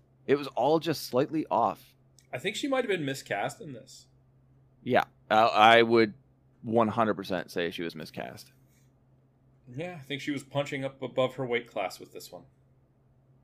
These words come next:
Speaker 1: Yeah, but the thing is, like, Carpenter's normally good for spotting that, so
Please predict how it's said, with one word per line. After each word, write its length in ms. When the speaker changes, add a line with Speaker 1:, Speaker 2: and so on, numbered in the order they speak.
Speaker 1:
Yeah, 500
but 200
the 140
thing 280
is, 160
like, 220
Carpenter's 560
normally 400
good 280
for 140
spotting 540
that, 340
so 640